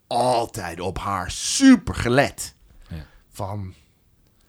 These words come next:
Speaker 1: eh, hoe is het met haar? Gaat het goed? En, eh,
Speaker 2: Ja, ja.
Speaker 1: te veel pillen? En, maar ze was zo theatraal. En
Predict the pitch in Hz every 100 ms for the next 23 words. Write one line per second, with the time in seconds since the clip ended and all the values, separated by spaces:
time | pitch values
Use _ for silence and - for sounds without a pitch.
0 | _ _ _ _ - 82 87 98 180 226
1 | 156 - - - 120 131 - 160 160 -
2 | 107 110 117 - 131 143 143 165 160 160
3 | 156 117 113 - - 117 - 131 135 -
4 | 170 151 160 131 - 131 127 131 127 123
5 | 101 101 92